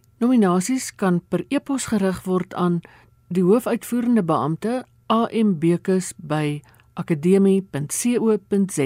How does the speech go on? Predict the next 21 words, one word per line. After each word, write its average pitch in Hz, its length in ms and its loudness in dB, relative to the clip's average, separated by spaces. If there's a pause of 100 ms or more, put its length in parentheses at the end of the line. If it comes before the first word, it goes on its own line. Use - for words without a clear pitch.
(220)
A. - 260 -6 (420)
Ek - 120 -8
herhaal 156 280 0
die 165 220 -4 (120)
e-posadres, 226 840 -2 (460)
A 254 240 0
M 220 300 2
Bekes 180 680 -2 (340)
by 156 360 -2
akademie 202 680 2 (160)
punt 151 300 -6
C 269 180 0
O 233 320 0 (120)
punt 254 220 -2
Z - 60 -4 (260)
A. - 260 -8 (880)
Dis 285 200 4
dan 294 200 2
al 165 160 2
vir - 120 -2
vandag. - 480 -4